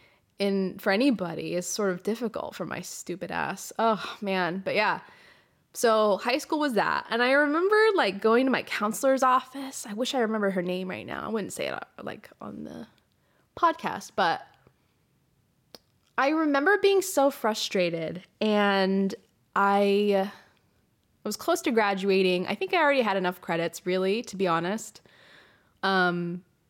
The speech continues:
but I still had so much more to go, and I felt completely unhappy and not sure where my place was, because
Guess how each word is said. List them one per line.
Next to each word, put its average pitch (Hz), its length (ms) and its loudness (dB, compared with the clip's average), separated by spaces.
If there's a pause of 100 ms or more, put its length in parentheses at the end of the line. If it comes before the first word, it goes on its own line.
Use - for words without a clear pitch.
(180)
but 196 160 4
I 180 80 4
still 196 300 0
had 190 200 -2
so 220 180 0
much 190 280 0
more 190 200 0
to 165 100 -2
go, 170 480 2
and - 100 -4
I 185 120 2
felt 208 360 -2
completely 226 580 -2
unhappy 175 720 -4
and 165 360 -4
not 180 300 0
sure 165 560 -4 (1040)
where 196 300 2
my 214 160 0
place 370 440 -2
was, - 440 -6
because 175 600 -4